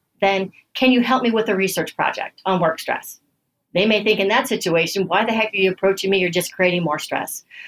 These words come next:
So really phrase things different ways. Try to explain things in your ask, what you're doing. Approach them in topics. I had this great conversation with a resident, and they're like, "I just don't think I like research." And I'm like, "Well,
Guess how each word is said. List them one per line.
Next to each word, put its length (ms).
So 180
really 420
phrase 480
things 480
different 340
ways. 480
Try 220
to 100
explain 600
things 260
in 80
your 220
ask, 400
what 160
you're 80
doing. 500
Approach 440
them 100
in 100
topics. 680
I 120
had 100
this 140
great 280
conversation 600
with 180
a 140
resident, 400
and 160
they're 100
like, 300
"I 260
just 300
don't 160
think 160
I 80
like 180
research." 540
And 80
I'm 120
like, 260
"Well, 420